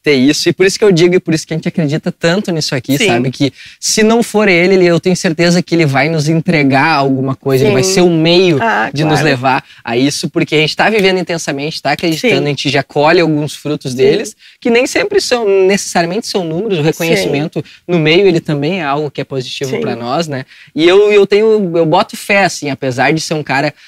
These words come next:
Speaker 1: ah, mais cético pra algumas
Speaker 2: Uhum.
Speaker 1: questões, eu,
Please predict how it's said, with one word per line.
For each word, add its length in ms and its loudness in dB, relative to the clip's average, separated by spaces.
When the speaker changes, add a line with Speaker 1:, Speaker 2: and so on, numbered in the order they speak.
Speaker 1:
ah, 460 0
mais 540 -2
cético 640 -4
pra 140 -4
algumas 320 0
Speaker 2:
Uhum. 40 -2
Speaker 1:
questões, 560 -2
eu, 100 0